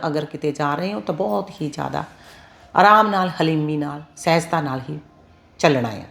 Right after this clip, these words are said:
ਠੀਕ? ਕੈਂਸਰ ਜਾਨੀ ਕਰਕ ਰਾਸ਼ੀ ਵਾਲਿਆਂ ਦੇ ਲਈ ਅੱਜ ਦਾ ਦਿਨ ਅੱਛਾ ਜਾਏਗਾ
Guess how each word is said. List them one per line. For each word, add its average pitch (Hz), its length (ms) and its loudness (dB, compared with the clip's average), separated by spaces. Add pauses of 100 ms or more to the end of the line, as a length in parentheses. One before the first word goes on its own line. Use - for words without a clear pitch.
(100)
ਠੀਕ? 233 340 4 (1000)
ਕੈਂਸਰ 226 320 6
ਜਾਨੀ 254 200 8
ਕਰਕ 240 260 4
ਰਾਸ਼ੀ 240 280 6
ਵਾਲਿਆਂ 220 240 6
ਦੇ 214 100 4
ਲਈ 208 180 4
ਅੱਜ 170 120 -2
ਦਾ 165 120 2
ਦਿਨ 160 180 0 (160)
ਅੱਛਾ 214 340 0
ਜਾਏਗਾ 151 640 -2